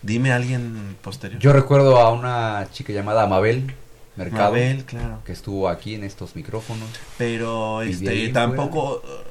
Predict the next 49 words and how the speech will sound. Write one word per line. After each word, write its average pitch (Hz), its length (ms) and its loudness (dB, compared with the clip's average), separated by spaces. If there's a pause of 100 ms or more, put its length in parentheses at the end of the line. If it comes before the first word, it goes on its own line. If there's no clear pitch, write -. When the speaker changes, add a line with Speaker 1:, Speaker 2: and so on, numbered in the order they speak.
(540)
Speaker 1:
Cecilia 139 360 0
Nieto 156 280 -2
fue 131 200 -2
más 131 180 0
bien 131 160 -2
en 123 100 -2
Olimpiada 98 460 -2
Nacional 90 500 -6
y 117 120 -2
se 113 140 0
Speaker 2:
Ajá. 104 100 2
Speaker 1:
apagó 104 420 0
pa-, 113 80 -4
hacia 92 340 -6
Universidad. 82 520 -8 (260)
Speaker 2:
Sí, 101 320 -8 (180)
Speaker 1:
¿no? 95 180 -10
Speaker 2:
sí, 101 160 -12
sí, 101 140 -12
ya. 98 220 -6
Y 101 260 -4
a 98 80 -2
Mabel, 110 460 2 (640)
Speaker 1:
Ajá. 87 320 -12
Speaker 2:
de 92 80 -6
ella 95 120 -4
sí 104 120 -8
me 104 80 -4
acuerdo, 110 420 -4 (300)
que, 76 260 -8
o - 20 -8
sea, - 140 -6
te 117 80 -2
estoy 120 160 2
hablando 139 240 6
de 117 80 6
dos 101 220 -2
mil 127 200 2
seis. 139 360 2 (600)
Speaker 1:
Sí, 110 380 -10 (140)
sí, - 180 -18
sí. - 120 -18 (400)
Speaker 2:
Entonces, 87 500 -8 (1200)
y 117 140 -2
bueno, 127 280 4
esa 165 240 4
medalla 120 340 6
de 110 80 6
oro. 101 220 4